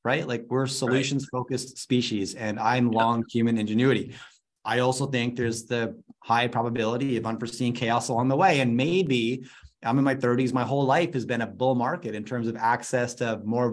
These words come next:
Speaker 1: a wider variety of cheaper and cheaper goods, and my quality of
Speaker 2: Yeah.
Speaker 1: life's just gone up. Like, nothing goes <laughs> straight up forever. There's probably gonna be some corrections along the way, and I just wanna have s-,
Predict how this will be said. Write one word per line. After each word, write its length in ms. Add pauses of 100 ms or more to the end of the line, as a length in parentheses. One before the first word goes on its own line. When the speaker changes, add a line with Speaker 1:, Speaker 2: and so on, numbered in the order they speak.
(120)
Speaker 1:
a 160
wider 380
variety 520
of 80
cheaper 320
and 80
cheaper 260
goods, 320
and 60
my 80
quality 380
of 60
Speaker 2:
Yeah. 80
Speaker 1:
life's 180 (100)
just 220
gone 200
up. 260 (500)
Like, 220 (760)
nothing 300
goes 160
<laughs> 60
straight 240
up 160
forever. 340
There's 140
probably 300
gonna 140
be 100
some 160
corrections 420
along 160
the 80
way, 160
and 80
I 60
just 140
wanna 140
have 180
s-, 120